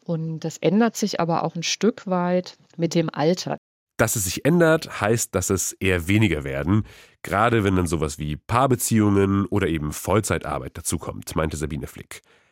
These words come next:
Speaker 2: Aber sozialer Austausch auf der Arbeit oder auch eine Paarbeziehung, die kann die Rolle guter Freundschaften nicht wirklich ersetzen.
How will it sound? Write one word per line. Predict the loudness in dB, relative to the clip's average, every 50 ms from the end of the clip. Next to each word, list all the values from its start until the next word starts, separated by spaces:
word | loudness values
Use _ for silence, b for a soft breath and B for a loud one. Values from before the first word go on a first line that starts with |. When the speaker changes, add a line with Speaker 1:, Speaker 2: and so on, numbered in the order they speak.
| b b b b
Speaker 2:
Aber | 0 2 4 4 2 2 _ _
sozialer | -4 -4 -2 -2 0 0 2 2 2 2 2
Austausch | 2 2 2 2 0 0 0 0 0
auf | -2 -4 -2 -2
der | -4 -4 -2
Arbeit | -2 0 0 2 2 2 2 2 0 0 -4 -6 -2
oder | 0 0 0 0
auch | -2 -2
eine | -4 -6
Paarbeziehung, | -4 -4 -4 -2 0 0 -2 -2 -2 -2 2 2 2 2 0 B B B B B -2
die | 0 0 0
kann | -2 -4 -2 0 0 2
die | 4 4
Rolle | 2 4 2 2 4 4 2 2
guter | 0 -2 -2 -4
Freundschaften | -4 -2 0 0 0 0 -2 -4 -6 -4 0 0 0 0 0 0
nicht | 0 2 4 2 2 0 -2 0
wirklich | 0 0 0 -2 -6 -6 -4
ersetzen. | -6 -4 -2 -2 -2 -2 -2 -2 -4 -4 -2 -4 -4